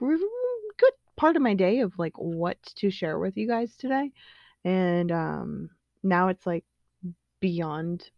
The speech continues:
my bedtime, and I'm like, "I still don't know what I want to share and tell you guys," but <clears throat> there's something about gratitude. There's something about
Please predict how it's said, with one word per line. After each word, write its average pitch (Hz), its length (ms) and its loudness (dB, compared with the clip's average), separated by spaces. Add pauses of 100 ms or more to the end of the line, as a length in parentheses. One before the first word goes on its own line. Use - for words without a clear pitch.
my 185 220 2
bedtime, 190 720 0
and 185 180 -4
I'm 170 120 -6
like, 165 420 -8
"I 180 80 -4
still 165 320 -10
don't 165 220 -10
know 175 140 -8
what 165 340 -10
I 190 140 -12
want 190 260 -14
to 190 160 -6
share 180 500 -4
and 175 560 -6
tell 208 180 -4
you 247 160 -2
guys," 170 520 -8
but 175 240 -6 (920)
<clears throat> - 80 -8
there's 240 540 4
something 311 500 6
about 202 600 6 (560)
gratitude. 165 720 0
There's 170 220 -6
something 185 320 -4
about 160 520 -4